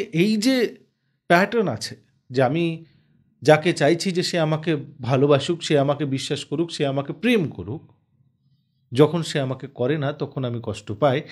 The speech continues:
এটাকে কি কিছু করে ব্রেক করা যেতে পারে? এটাকে কি পরিবর্তন করা যেতে পারে? হ্যাঁ, যেতে পারে।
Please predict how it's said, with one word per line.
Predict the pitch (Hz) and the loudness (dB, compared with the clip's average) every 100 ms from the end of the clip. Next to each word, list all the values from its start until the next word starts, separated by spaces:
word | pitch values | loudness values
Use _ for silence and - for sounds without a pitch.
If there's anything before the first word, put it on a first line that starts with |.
| - - | -18 0
এটাকে | 165 185 214 220 | 2 4 2 -2
কি | 214 | -6
কিছু | 196 180 226 214 | -8 -8 -6 -4
করে | 214 190 101 | -4 -4 -4
ব্রেক | 127 156 - | -4 -4 0
করা | 202 - | 0 2
যেতে | 165 151 | -2 -4
পারে? | 175 190 - _ _ _ 180 | -6 -8 -10 _ _ _ 4
এটাকে | 190 240 | 4 4
কি | 247 254 - | 2 0 0
পরিবর্তন | 127 170 233 220 240 226 | -2 0 -2 -2 -4 -4
করা | 214 196 | -2 -2
যেতে | 165 190 | -2 -2
পারে? | 208 214 | -2 -2
হ্যাঁ, | 175 185 | -2 -2
যেতে | 151 123 120 | 0 -2 -2
পারে। | 98 92 | -8 -12